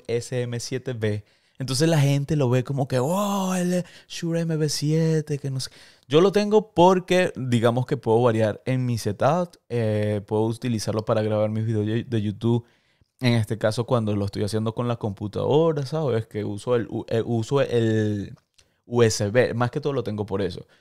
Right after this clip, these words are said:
Pero para mi podcast yo tengo la versión X L R y aparte este también lo puedo usar. Entonces, si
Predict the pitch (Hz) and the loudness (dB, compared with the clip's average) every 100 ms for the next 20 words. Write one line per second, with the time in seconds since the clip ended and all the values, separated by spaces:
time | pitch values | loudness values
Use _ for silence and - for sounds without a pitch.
0 | _ _ - 175 165 151 123 151 156 127 | _ _ 0 2 2 2 2 0 0 2
1 | 107 - 117 104 101 107 107 113 101 101 | 2 2 2 2 0 -2 2 2 0 -2
2 | 101 104 - 107 117 123 131 120 139 123 | -4 -4 -2 0 2 4 4 4 0 0
3 | - 98 101 101 101 101 90 101 87 117 | -4 -6 -6 -6 -6 -6 -6 -6 -6 0
4 | 185 110 - _ _ _ _ _ - 147 | 2 0 -2 _ _ _ _ _ -6 2
5 | 165 139 107 107 156 156 | 4 4 2 -2 -4 -4